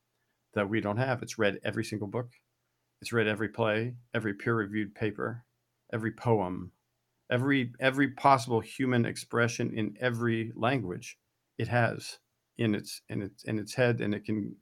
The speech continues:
skitter from ob-, knowledge object to knowledge object in a way that none of us, no matter how much we've studied, can do. But if we begin to dig back into those things that we did study,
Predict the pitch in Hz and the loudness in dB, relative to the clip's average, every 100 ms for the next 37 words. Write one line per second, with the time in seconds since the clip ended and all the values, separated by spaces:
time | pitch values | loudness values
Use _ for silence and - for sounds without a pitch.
0 | - - - 156 135 110 120 - _ _ | -14 -14 0 4 4 4 0 -8 _ _
1 | _ - 135 120 113 104 - - 123 123 | _ -4 4 4 4 0 -12 -2 2 2
2 | 123 135 131 139 127 117 117 110 - 113 | 4 8 8 8 6 4 2 -4 0 4
3 | 117 135 120 113 98 110 101 - _ _ | 6 6 4 2 2 0 -2 -6 _ _
4 | - 117 117 117 117 110 123 135 139 110 | 0 4 6 6 6 2 4 6 6 6
5 | 98 - - 113 110 107 123 117 120 110 | 2 0 -2 0 0 2 2 2 0 -6
6 | - - 110 101 - 98 98 127 104 120 | -4 0 0 -2 -6 -4 0 0 -2 -6
7 | _ _ _ - - - 147 156 - - | _ _ _ -20 -20 6 8 8 4 -12
8 | _ _ _ _ _ _ _ _ _ _ | _ _ _ _ _ _ _ _ _ _
9 | _ 131 120 117 120 123 117 113 117 - | _ 2 2 2 4 6 6 4 -2 -8
10 | _ _ _ - 117 117 135 135 123 120 | _ _ _ 0 2 6 6 8 6 4
11 | 123 113 101 131 143 143 120 117 110 107 | 2 4 6 8 6 4 2 4 2 2
12 | 101 - 110 107 101 - 107 104 113 147 | 0 0 2 2 -2 -4 -4 -2 0 0
13 | - - 98 92 101 | 0 0 0 0 -6